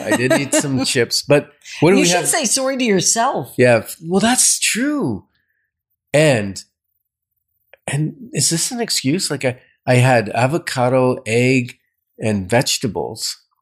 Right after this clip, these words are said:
Speaker 1: for dinner.
Speaker 2: Uh-huh.
Speaker 1: So is it okay to cheat? Have
Speaker 2: Okay,
Speaker 1: chips?
Speaker 2: we're not even going
Speaker 1: No, no,
Speaker 2: down
Speaker 1: but
Speaker 2: that
Speaker 1: that's what I'm
Speaker 2: road.
Speaker 1: saying. That's
Speaker 2: No.
Speaker 1: a weird thought.
Speaker 2: Yeah.
Speaker 1: Because I'm still eating something that's
Speaker 2: Mm-hmm.
Speaker 1: fried or whatever that's not necessarily as
Speaker 2: Mm-hmm.
Speaker 1: good for me,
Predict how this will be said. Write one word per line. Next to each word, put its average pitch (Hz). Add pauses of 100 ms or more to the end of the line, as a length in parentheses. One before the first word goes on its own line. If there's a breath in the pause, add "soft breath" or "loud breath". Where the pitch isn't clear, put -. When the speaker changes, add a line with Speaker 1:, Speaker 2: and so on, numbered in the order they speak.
(160)
Speaker 1:
for 120
dinner. 151 (260)
Speaker 2:
Uh-huh. 190
Speaker 1:
So 131
is 120
it 143
okay 151
to 127
cheat? - (160)
Have 113
Speaker 2:
Okay, 170
Speaker 1:
chips? 202
Speaker 2:
we're 220
not 247
even 233
going 208
Speaker 1:
No, 262
no, -
Speaker 2:
down 190
Speaker 1:
but 196
Speaker 2:
that 196
Speaker 1:
that's 226
what 180
I'm 175
Speaker 2:
road. 165
Speaker 1:
saying. 202 (220 loud breath)
That's 202
Speaker 2:
No. 185
Speaker 1:
a 165
weird 190
thought. 190 (100)
Speaker 2:
Yeah. 165
Speaker 1:
Because 151
I'm 151
still 175
eating 175
something 131
that's 113
Speaker 2:
Mm-hmm. 139 (100)
Speaker 1:
fried 123
or 92
whatever 127
that's 107
not 104
necessarily 95
as 165
Speaker 2:
Mm-hmm. 151
Speaker 1:
good 196
for -
me, 87